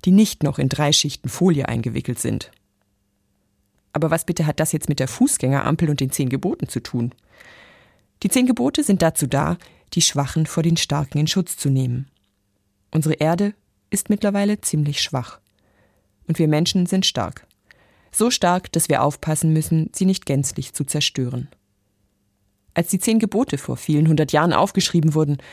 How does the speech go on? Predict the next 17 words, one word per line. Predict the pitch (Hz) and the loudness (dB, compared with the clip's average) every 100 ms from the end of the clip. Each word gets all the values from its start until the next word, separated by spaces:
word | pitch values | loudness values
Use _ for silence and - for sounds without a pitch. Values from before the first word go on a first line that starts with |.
| - - - | -20 -18 -4
da | 139 | 0
war | 147 | 2
Umweltschutz | 180 175 143 - 135 - | 4 4 2 -2 -4 -4
noch | 139 | -2
kein | - 151 | 0 0
Thema. | - 151 147 127 - _ _ _ _ _ _ _ | 0 0 0 -4 -10 _ _ _ _ _ _ _
Aber | 156 | -4
ich | 170 | -2
bin | - 190 | 2 4
mir | 190 | 4
sicher, | 196 - 127 - _ _ _ _ _ _ _ | 0 -2 -6 -6 _ _ _ _ _ _ _
würden | 196 | 2
die | 208 196 | 4 2
zehn | - 208 | 2 2
Gebote | 208 190 185 175 | 2 0 -2 -2
heute | 226 254 | -2 -4
verfasst | 135 135 - 151 - - | -6 -6 -4 -4 -6 -14